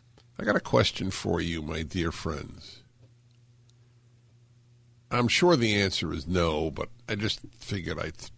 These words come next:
throw it out anyway. Has anyone in your extended family made a foolish comment?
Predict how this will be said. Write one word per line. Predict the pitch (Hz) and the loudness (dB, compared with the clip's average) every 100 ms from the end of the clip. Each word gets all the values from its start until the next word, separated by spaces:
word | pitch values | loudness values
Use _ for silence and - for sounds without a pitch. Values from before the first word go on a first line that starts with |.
| - | -18
throw | - - 90 82 | -4 2 2 2
it | |
out | 80 78 | 0 0
anyway. | 78 80 71 - - - - - _ _ _ - _ - - _ _ | 0 -2 -4 -8 -10 -16 -20 -20 _ _ _ -20 _ -20 -20 _ _
Has | - - 208 - - - | -6 -2 -2 -4 -10 -2
anyone | 190 240 220 180 170 160 160 - - - - _ - - - - - - _ | 0 2 2 2 2 2 -2 -4 -10 -20 -20 _ -20 -20 -20 -20 -20 -20 _
in | - 101 | -6 -2
your | 101 101 104 | 0 2 2
extended | - - 110 107 107 | 2 0 2 2 2
family | - 107 92 98 95 98 - - - - | 0 0 2 0 0 0 -2 -10 -20 -10
made | - 92 | 0 0
a | - | 0
foolish | - 107 101 95 | -4 -2 0 -2
comment? | - 101 90 92 95 | -2 -2 0 -2 -4